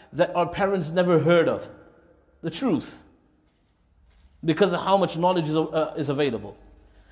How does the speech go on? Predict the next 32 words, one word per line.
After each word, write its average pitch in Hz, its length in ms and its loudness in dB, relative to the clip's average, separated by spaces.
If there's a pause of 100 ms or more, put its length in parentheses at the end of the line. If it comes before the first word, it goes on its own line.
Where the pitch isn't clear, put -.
(160)
But 180 100 0
we're 202 120 8
so 226 420 2
arrogant 208 500 2
to 165 100 -4
that 160 180 0
knowledge 160 340 -2
that 185 100 -4
Allah 180 320 -2
says 214 400 -4
you 185 120 0
have 202 200 -2
to 208 80 -8
do 202 120 -6
this. 196 120 -2
"No, 185 180 -4
I'm 151 200 -4
not 117 120 -6
gonna 101 140 -6
do 107 180 -8
it." 110 140 -10 (4000)
Allah's 143 260 2
saying 247 420 4
this 226 180 0
is 226 120 0
a 226 60 8
must. - 580 2 (1000)
But 175 140 4
our 196 200 2
arrogance 226 520 0
takes 214 320 -4
over. 196 420 -2